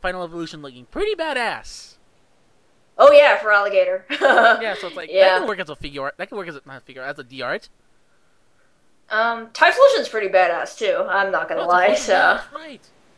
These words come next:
Speaker 1: The one that's gonna be kind of, like, weird is the final one for, uh, Chikorita.
Speaker 2: Ooh, Magnium. Um,
Speaker 1: I mean, it's a cu-, it's,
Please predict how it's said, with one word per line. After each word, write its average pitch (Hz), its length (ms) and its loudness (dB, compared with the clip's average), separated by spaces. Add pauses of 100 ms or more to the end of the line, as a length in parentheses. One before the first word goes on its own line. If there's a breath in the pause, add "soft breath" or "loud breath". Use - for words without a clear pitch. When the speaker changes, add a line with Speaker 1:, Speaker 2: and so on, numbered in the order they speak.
(420)
Speaker 1:
The 226 80 -6
one 427 160 -8
that's 208 180 -10
gonna 247 140 -8
be 254 80 -8
kind 240 180 -8
of, 220 80 -8
like, 185 220 -6 (260)
weird 180 460 -6
is 156 300 -12
the 143 140 -6
final 151 340 -10
one 165 200 -10 (140)
for, 139 420 -6
uh, 123 200 -8
Chikorita. 147 640 -10 (1200)
Speaker 2:
Ooh, 220 420 8
Magnium. 180 600 2 (160)
Um, 196 80 2 (580)
Speaker 1:
I 233 60 -4
mean, 247 100 -6
it's 254 140 -10
a 294 40 -10
cu-, 254 200 -16
it's, - 260 -12